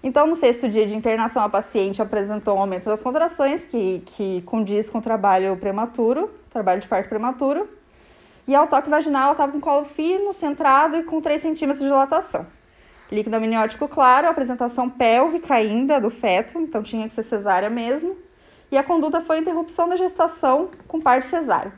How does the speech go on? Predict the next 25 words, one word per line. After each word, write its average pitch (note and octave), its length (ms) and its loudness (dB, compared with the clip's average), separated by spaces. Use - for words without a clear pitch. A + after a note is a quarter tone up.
Com - 80 -6
idade G#3+ 220 2
gestacional, A#3+ 500 -2
então, B3 220 0
de C4 100 -4
trinta D4 300 -4
e D#4 80 -4
três B3+ 320 0
semanas B3 500 -2
e B3+ 80 -4
seis A#3+ 420 -2
dias. E3+ 440 -12
Após A#3+ 300 4
a C4+ 60 0
cesárea, B3 340 2
a - 20 4
paciente A#3+ 380 -2
ficou B3+ 220 -2
assintomática C#4 720 -2
e G4 60 -2
apresentou E4+ 440 -4
melhora D4+ 360 2
dos C4 100 -6
exames C4+ 340 -2
laboratoriais. C#4 960 -4